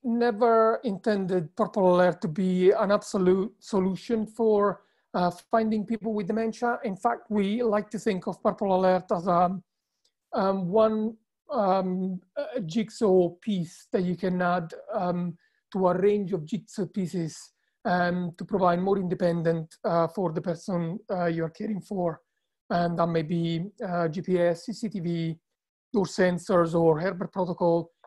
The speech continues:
and there's many more, more, uh, to add to this list. Um, we launched, uh, Purple Alert in two thousand and seventeen in Scotland, in the U K,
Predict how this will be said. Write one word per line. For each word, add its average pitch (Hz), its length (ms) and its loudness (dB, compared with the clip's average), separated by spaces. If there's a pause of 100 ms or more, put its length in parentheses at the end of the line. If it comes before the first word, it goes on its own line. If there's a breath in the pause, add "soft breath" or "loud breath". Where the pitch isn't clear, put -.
(120)
and 170 120 -4
there's 160 160 -4
many 175 180 0
more, 165 320 0 (160)
more, 165 500 2 (120)
uh, 170 160 -2
to 175 120 -4
add 170 120 -4
to 208 80 -8
this 160 240 -6
list. 170 440 -6 (1300)
Um, 226 500 2 (220)
we 208 180 0
launched, 240 580 0 (120)
uh, 226 220 2
Purple 220 460 0
Alert 220 360 2
in 202 300 -4 (100)
two 220 80 -2
thousand 202 320 -2
and 190 100 -4
seventeen 214 760 -4
in 190 120 -6
Scotland, 226 640 -2 (720)
in 226 80 -4
the 202 80 -2
U 185 140 -2
K, 240 340 0